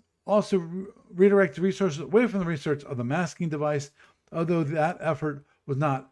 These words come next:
entirely killed." Um, and so it goes, what happens then is a, a talking about the whole,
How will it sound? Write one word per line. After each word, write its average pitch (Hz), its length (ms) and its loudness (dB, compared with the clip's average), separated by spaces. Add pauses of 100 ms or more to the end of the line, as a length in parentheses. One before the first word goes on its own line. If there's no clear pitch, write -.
entirely 104 760 -10
killed." 165 420 4 (560)
Um, 139 460 -2 (720)
and 190 420 0
so 202 160 8
it 190 140 6
goes, 190 320 6 (1800)
what 175 140 -2
happens 190 440 0
then 160 360 -4
is 170 240 -8
a, 175 140 -10 (220)
a 160 120 -8 (240)
talking 190 460 -4
about 135 500 -6 (640)
the 147 80 -4
whole, 180 580 0